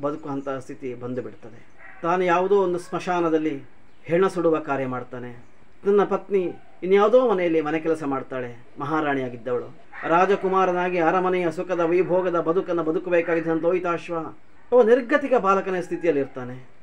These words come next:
ಕಾಡಿಗೆ ಹೋದವ ಹಾವು ಕಚ್ಚಿ ಸತ್ತ ಲೋಹಿತಾಶ್ವನನ್ನ ಸಂಸ್ಕಾರ ಮಾಡ್ಲಿಕ್ಕೆ, ಶವ ಸಂಸ್ಕಾರ ಮಾಡ್ಲಿಕ್ಕೆ, ದಹನ ಮಾಡ್ಲಿಕ್ಕೆ ಪತ್ನಿಯಲ್ಲಿ ದುಡ್ಡಿಲ್ಲದ ಸ್ಥಿತಿ. ಕಳ್ಳತನದ ಹುಸಿ ಆರೋಪದಲ್ಲಿ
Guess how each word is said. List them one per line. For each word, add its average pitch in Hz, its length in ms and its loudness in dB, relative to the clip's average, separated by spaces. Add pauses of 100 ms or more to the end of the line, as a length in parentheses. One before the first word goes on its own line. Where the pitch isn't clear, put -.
(120)
ಕಾಡಿಗೆ 208 300 6
ಹೋದವ 180 380 2
ಹಾವು 170 420 0
ಕಚ್ಚಿ 170 380 -2
ಸತ್ತ - 480 -8 (500)
ಲೋಹಿತಾಶ್ವನನ್ನ 180 840 2 (320)
ಸಂಸ್ಕಾರ 185 440 -2
ಮಾಡ್ಲಿಕ್ಕೆ, 160 420 0
ಶವ 175 180 -2
ಸಂಸ್ಕಾರ 175 460 -2
ಮಾಡ್ಲಿಕ್ಕೆ, 143 540 -4 (320)
ದಹನ 190 260 2
ಮಾಡ್ಲಿಕ್ಕೆ 156 540 0 (220)
ಪತ್ನಿಯಲ್ಲಿ 214 500 2
ದುಡ್ಡಿಲ್ಲದ 156 460 4
ಸ್ಥಿತಿ. 127 380 -10 (120)
ಕಳ್ಳತನದ 226 480 8
ಹುಸಿ 202 280 0
ಆರೋಪದಲ್ಲಿ 196 720 2